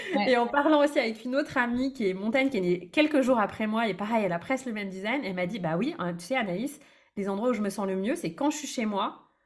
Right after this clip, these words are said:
Speaker 2: au bord de ma baie vitrée dans mon salon, et que je surplombe tout mon jardin parce que c'est un peu en pente, et que derrière, il y a un peu la mer. Et quand je suis là, à cet endroit, je suis complètement heureuse, quoi, je suis complètement en paix. »
Speaker 1: Ok.
Speaker 2: Donc l'environnement, ça parle de cette subtilité à nouveau.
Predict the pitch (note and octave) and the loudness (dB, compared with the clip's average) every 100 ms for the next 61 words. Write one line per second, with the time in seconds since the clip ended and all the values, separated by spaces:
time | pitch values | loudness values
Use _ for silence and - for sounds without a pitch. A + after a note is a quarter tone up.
0 | _ _ _ G3+ F#3 C4+ C#4 A#3 A3 A3 | _ _ _ -2 4 6 6 4 2 -2
1 | A3 - A3+ G3 F#3+ F#3+ G3 G3 C#4 - | -4 -4 -2 -2 -6 -4 -2 -2 -6 -10
2 | - G#3 F3+ G#3 G3+ G3 - D#4+ - D#4 | -6 -4 -2 -2 -2 -4 -4 -4 0 2
3 | D#4 D4+ D4 C4 C4 B3 B3 B3 G#3+ F3 | 2 2 2 4 4 2 0 0 -2 -4
4 | G3+ F#3+ F#3+ F#3+ A3 G#3+ G3+ A3 - - | -6 -4 -4 -2 -2 0 -2 -4 -6 -16
5 | _ _ - A3+ A3 G3+ G#3 A#3 A#3+ C4 | _ _ -8 -4 0 2 2 4 4 4
6 | G#3 G#3+ A3+ G3 G3 G#3+ D4+ - - - | 4 2 2 2 2 0 0 -4 -20 -14
7 | - G3+ C4+ C#4 B3+ B3+ A3+ G3+ A3+ A3+ | -6 -2 2 4 4 0 0 2 2 0
8 | - G3 - C#4+ C#4+ G#3+ F3 F3 - - | -4 -6 0 0 0 -2 -2 -2 -4 -20
9 | _ _ _ _ - G3+ F#3+ G3 - C#4+ | _ _ _ _ -10 -6 -6 -8 -4 -2
10 | B3+ B3+ A#3+ A3 F3+ - F3 E3+ - B3 | -2 -2 -2 -2 -4 -4 -6 -6 -6 -6
11 | B3 G#3+ A3 F3+ G3 F#3+ - _ _ _ | -4 -4 -4 -2 -2 -4 -8 _ _ _
12 | A3+ G3 G#3+ - - _ _ _ _ _ | -4 -2 -2 -4 -12 _ _ _ _ _
13 | _ - - - A#3+ B3+ D4+ D#4 C#4 D4 | _ -20 -20 -4 2 6 8 8 8 6
14 | F#4+ D#4 D4 C4+ A#3 G3 D#4 D#4 D4 C#4+ | 2 2 4 2 0 -2 -2 0 2 2
15 | C#4 B3 G#3 G3 A3 F#4 | 4 4 4 0 -2 -4